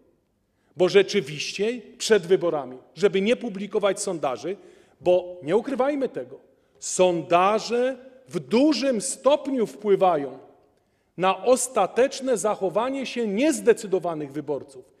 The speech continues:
Niezdecydowanych pod jakim względem? Czy pójść w ogóle?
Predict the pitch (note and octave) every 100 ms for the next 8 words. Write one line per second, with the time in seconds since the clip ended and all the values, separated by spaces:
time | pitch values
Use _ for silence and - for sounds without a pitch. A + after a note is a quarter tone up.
0 | _ _ E3 G#3+ G3+ A3+ A#3 A3 A3+ A#3+
1 | A3+ - - - _ _ - A#3 A#3+ A3
2 | G#3 F3 D3+ E3+ B2 A#2 - _ _ -
3 | G#3 - A3 G#3+ E3+ F3+ G#3 F3+ G3 A#3